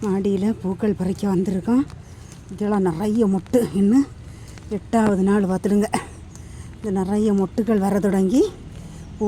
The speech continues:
பறிக்கிறது இது எட்டாவது நாள். இன்னைக்கு எவ்வளவு பூ கிடச்சிருக்குன்னு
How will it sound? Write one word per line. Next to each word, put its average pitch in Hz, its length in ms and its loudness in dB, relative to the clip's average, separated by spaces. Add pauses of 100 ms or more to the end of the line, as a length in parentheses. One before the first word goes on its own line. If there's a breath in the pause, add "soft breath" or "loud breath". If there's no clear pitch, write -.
பறிக்கிறது 202 480 2
இது 202 160 2
எட்டாவது 208 420 2
நாள். 185 220 2 (180)
இன்னைக்கு 196 300 0
எவ்வளவு 196 320 0
பூ 214 80 0 (640 loud breath)
கிடச்சிருக்குன்னு 202 600 2